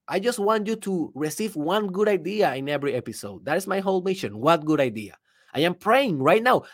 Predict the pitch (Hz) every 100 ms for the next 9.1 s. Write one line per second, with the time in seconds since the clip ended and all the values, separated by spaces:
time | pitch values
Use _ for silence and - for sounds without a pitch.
0 | _ _ - 180 190 92 90 113 143 131
1 | 143 170 190 254 294 302 - 202 196 196
2 | _ - - 269 240 175 147 135 - 135
3 | 135 131 120 107 120 - - _ - 117
4 | 127 117 117 101 117 107 92 - _ -
5 | 143 151 151 156 151 143 127 127 120 113
6 | - 110 98 - 98 104 135 127 113 107
7 | - _ _ _ _ _ _ 127 110 98
8 | - - 180 190 175 160 - 139 131 123
9 | -